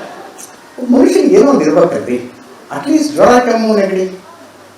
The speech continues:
ಹಂಗೇನು ಆಗೋದಿಲ್ವಾ ಅಂತ. ಅವ್ರ ಜೊತೆ ಇದ್ದವ್ರು ಹೇಳ್ತಾ ಇದ್ರು, "ಸರ್ ಆಗುತ್ತೆ, but ಹೇಳ್ಕೊಳ್ಳೋದಿಲ್ಲ ನಾವು." ಹಂಗೆ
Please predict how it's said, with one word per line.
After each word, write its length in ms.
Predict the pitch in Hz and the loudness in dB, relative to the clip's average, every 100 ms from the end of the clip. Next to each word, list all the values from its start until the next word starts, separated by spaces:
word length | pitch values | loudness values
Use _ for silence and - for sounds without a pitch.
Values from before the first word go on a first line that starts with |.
| - - - - - - - - - - - - - - - - - - - - - - 170 | -20 -20 -20 -20 -20 -20 -20 -20 -20 -20 -20 -20 -20 -20 -20 -20 -20 -20 -20 -20 -20 -20 -6
ಹಂಗೇನು 320 | 208 294 269 | 2 4 4
ಆಗೋದಿಲ್ವಾ 440 | 220 208 160 123 | 2 0 0 -4
ಅಂತ. 180 | 113 110 - - - | -8 -12 -16 -18 -12
ಅವ್ರ 440 | 185 190 170 127 | -8 -4 -2 -2
ಜೊತೆ 200 | 135 214 | -2 -4
ಇದ್ದವ್ರು 280 | 190 165 135 | -2 -2 -2
ಹೇಳ್ತಾ 200 | 127 110 | -4 -4
ಇದ್ರು, 600 | 101 - - - - - | -8 -8 -16 -20 -20 -14
"ಸರ್ 180 | 185 156 | -10 -10
ಆಗುತ್ತೆ, 300 | - 254 240 | -6 -6 -6
but 160 | 202 - | -8 -6
ಹೇಳ್ಕೊಳ್ಳೋದಿಲ್ಲ 600 | 185 247 - 139 - - | -2 0 0 -4 -6 -12
ನಾವು." 180 | - | -14
ಹಂಗೆ 760 | - - - - 90 - - | -16 -20 -20 -20 -20 -20 -20